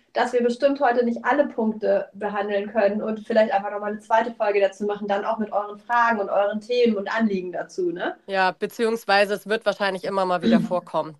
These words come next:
Speaker 2: dass wir dann auch dort noch mal ergänzend was zu sagen,
Speaker 1: Ganz
Speaker 2: auch wenn wir
Speaker 1: bestimmt.
Speaker 2: vielleicht über was anderes sprechen.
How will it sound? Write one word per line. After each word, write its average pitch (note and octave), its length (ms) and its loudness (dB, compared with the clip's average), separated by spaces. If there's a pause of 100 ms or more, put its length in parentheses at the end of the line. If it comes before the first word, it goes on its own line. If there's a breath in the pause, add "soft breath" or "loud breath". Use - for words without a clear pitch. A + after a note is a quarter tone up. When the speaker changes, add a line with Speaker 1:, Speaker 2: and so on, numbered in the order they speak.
Speaker 2:
dass F3+ 200 -2
wir F#3 80 -2
dann F3+ 220 -2
auch F3+ 260 -6
dort F#3+ 280 0
noch F3+ 100 -6
mal F3+ 140 -4
ergänzend E3+ 520 -6
was D#3+ 200 -6
zu F#3 140 -12
sagen, E3 280 2
Speaker 1:
Ganz A#3 180 6
Speaker 2:
auch A#3+ 40 -6
wenn - 80 -4
wir E3+ 60 0
Speaker 1:
bestimmt. F3+ 180 -2
Speaker 2:
vielleicht F3+ 220 2
über F3 160 0
was E3 140 0
anderes D#3+ 360 -4
sprechen. D3 500 -14